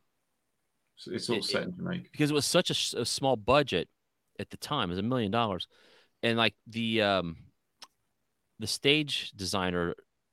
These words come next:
Speaker 2: he built, like, that massive lair and everything for, like, fifteen thousand, fourteen thousand dollars,
Speaker 1: Yeah.
Speaker 2: fourteen thousand pounds.
Speaker 1: Yeah. When the
Speaker 2: And
Speaker 1: first started, it was all on a very tight budget, definitely.
Speaker 2: Yeah, and I read that, I believe it was Kubrick.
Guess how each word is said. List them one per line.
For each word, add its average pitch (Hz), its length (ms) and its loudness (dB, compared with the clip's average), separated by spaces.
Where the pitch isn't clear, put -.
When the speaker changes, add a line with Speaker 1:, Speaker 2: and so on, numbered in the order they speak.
Speaker 2:
he 131 120 -2
built, 135 280 -4
like, 110 140 -4
that - 180 -4
massive 113 500 -2
lair 110 460 2
and 95 100 0
everything 87 400 -2
for, 113 80 -4
like, 117 180 2
fifteen 143 640 -2
thousand, 139 300 -2
fourteen 139 320 -4
thousand 135 380 -2
dollars, 120 340 -4
Speaker 1:
Yeah. - 40 -18
Speaker 2:
fourteen - 220 -6
thousand 123 240 -2
pounds. 117 400 -4
Speaker 1:
Yeah. 98 200 -2
When 117 180 2
the 120 180 4
Speaker 2:
And 110 160 8
Speaker 1:
first 135 180 4
started, 104 400 6
it - 40 0
was 107 100 -2
all 104 280 2
on 98 100 0
a 95 60 -2
very 95 220 0
tight 85 300 -4
budget, - 380 -12
definitely. - 320 -20
Speaker 2:
Yeah, 160 240 8
and 113 80 8
I 113 80 10
read 131 440 8
that, 110 200 6
I 107 80 6
believe 120 480 4
it 156 40 4
was 98 180 0
Kubrick. 143 480 0